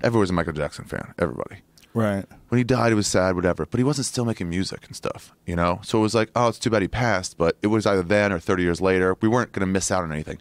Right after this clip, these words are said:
Speaker 1: David Bowie released an album last Tuesday.
Speaker 2: Did he really?
Speaker 1: Yeah. It's just get, the first hit is just on the radio right now.
Speaker 2: Ah.
Speaker 1: He still has stuff that's being planned for radio releases in the next,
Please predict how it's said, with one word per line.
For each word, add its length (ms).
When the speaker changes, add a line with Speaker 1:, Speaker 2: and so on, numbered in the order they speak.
Speaker 1:
David 300
Bowie 240
released 500
an 140
album 360
last 280
Tuesday. 380
Speaker 2:
Did 120
he 80
really? 320
Speaker 1:
Yeah. 240
It's 180
just 340
get, 220
the 60
first 360
hit 280
is 160
just 200
on 60
the 100
radio 300
right 160
now. 180
Speaker 2:
Ah. 280
Speaker 1:
He 80
still 240
has 180
stuff 300
that's 240
being 320
planned 540
for 120
radio 320
releases 440
in 80
the 80
next, 400